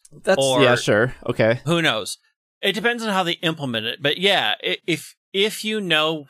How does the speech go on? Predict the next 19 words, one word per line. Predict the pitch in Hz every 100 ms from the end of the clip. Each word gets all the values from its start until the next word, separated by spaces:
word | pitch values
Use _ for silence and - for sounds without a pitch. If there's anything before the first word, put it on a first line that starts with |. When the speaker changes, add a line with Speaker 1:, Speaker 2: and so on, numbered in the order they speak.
| _ -
Speaker 2:
certain | - 180 170
one, | 143 143 143
if | 139 127
a | 120
rare | 117 151 165
one | 147 131 131 127 131 - _ _ _ _ _ _ _ -
from | 151 139
a | 131
max | 131 127 -
raid | 127 120
battle | 123 120 117 113
will | 110 120
be, | 107 120 117
then | 117 127
you're | 127
gonna | 127
spend | - 135 127 120 -
your | 123
time | 120 120 110 107